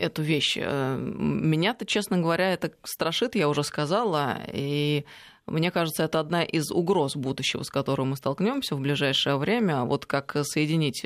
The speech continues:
жизнь виртуальную с реальной, найти некую золотую середину, и как, самое главное, не попасть в рабство тех технологий, с которыми, а, мы сталкиваемся уже сегодня. Но мы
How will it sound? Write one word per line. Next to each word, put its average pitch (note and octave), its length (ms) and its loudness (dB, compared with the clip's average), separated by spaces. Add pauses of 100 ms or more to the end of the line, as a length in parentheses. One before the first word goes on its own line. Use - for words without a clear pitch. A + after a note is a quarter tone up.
(100)
жизнь C#3 300 0
виртуальную C#3 580 0
с C3+ 140 -4
реальной, E3 600 2 (280)
найти D3+ 420 0
некую D3 380 2
золотую C#3+ 480 0
середину, E3 640 2
и C#3+ 80 4
как, E3 220 -2
самое D3+ 280 0
главное, E3 360 2
не D3+ 100 0
попасть D#3 400 -2
в D3+ 160 0
рабство G3 480 0
тех C3+ 260 -4
технологий, D#3+ 600 -2
с - 80 -4
которыми, D#3 760 0 (300)
а, C#3 180 0
мы C#3+ 140 2
сталкиваемся D3+ 720 -2
уже C#3 160 -2
сегодня. D#3 480 0
Но C#3 140 -10
мы F#3 180 -8